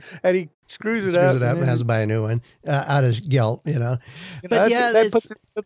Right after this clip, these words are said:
Speaker 1: landfill.
Speaker 2: Yeah, no, the, the, the, I, I agree with the idea that if you make a product that's reliable, it doesn't have to be repairable, just reliable,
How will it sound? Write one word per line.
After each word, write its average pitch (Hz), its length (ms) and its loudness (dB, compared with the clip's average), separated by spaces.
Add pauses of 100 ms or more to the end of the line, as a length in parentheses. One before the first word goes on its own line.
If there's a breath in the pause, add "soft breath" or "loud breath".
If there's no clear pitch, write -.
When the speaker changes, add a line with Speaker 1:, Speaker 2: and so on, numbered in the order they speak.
Speaker 1:
landfill. 208 680 -4 (360)
Speaker 2:
Yeah, 139 260 -2 (100)
no, 185 200 -2
the, 175 160 -4
the, 143 440 -4 (100)
the, 170 160 -6
I, 180 340 -8
I 180 180 -4
agree 143 340 -2
with 123 120 -2
the 127 120 -4
idea 117 360 -2
that 117 260 -4
if 139 240 -2
you 139 80 2
make 165 200 -2
a 185 80 -6
product 131 400 -4
that's 123 240 -8
reliable, 135 800 -4 (240)
it 208 80 -20
doesn't 156 240 -6
have 143 180 -2
to - 80 -8
be 123 120 -2
repairable, 117 640 -4
just 139 260 -8
reliable, 120 600 -8